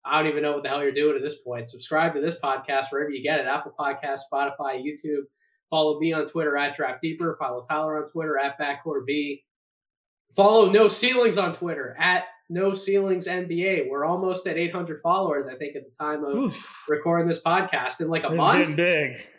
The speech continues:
Speaker 1: we're gonna
Speaker 2: It's
Speaker 1: get up to
Speaker 2: growing.
Speaker 1: a thousand followers. Like, let's, let's go. We're, we're, we're definitely pumped about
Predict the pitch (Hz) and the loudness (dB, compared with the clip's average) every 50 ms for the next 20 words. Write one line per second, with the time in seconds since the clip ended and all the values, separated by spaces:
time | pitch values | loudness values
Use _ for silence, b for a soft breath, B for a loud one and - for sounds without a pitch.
0 | - 151 160 165 180 175 175 190 190 190 185 160 147 185 185 180 185 180 175 185 | -4 -2 0 2 4 4 6 8 8 8 6 6 4 4 4 4 4 4 4 4
1 | 185 180 180 170 - 175 175 185 202 220 226 247 247 247 226 - 185 170 165 - | 4 2 0 2 4 6 6 8 8 6 6 6 4 2 2 0 -2 -2 -2 -2
2 | 185 190 185 185 - - 160 175 175 - - 208 208 196 170 - - 123 135 135 | -4 -4 -4 -6 -6 -4 -4 -4 -4 0 0 2 4 4 4 4 2 0 -2 -2
3 | 135 131 131 139 139 135 131 131 139 143 139 143 151 156 151 - 160 160 160 160 | -2 -2 -2 -4 -4 -4 -4 -6 -6 -6 -2 0 0 0 0 -2 -4 -4 -2 0
4 | 156 156 151 147 - 156 151 147 - - 147 143 135 135 131 123 | 0 0 -2 -2 -4 -6 -8 -6 -6 -6 -4 0 2 2 2 0